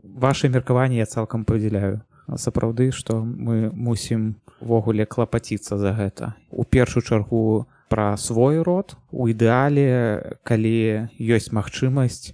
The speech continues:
э, дапамагаць іншым. Вось. А вяртаючыся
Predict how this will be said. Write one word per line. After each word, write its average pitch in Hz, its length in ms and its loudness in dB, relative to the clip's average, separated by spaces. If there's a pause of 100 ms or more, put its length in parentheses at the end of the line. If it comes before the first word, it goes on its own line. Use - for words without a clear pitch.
(160)
э, 110 160 2
дапамагаць 113 880 0
іншым. 104 560 -6 (400)
Вось. 104 640 0
А 120 240 -4
вяртаючыся 143 560 2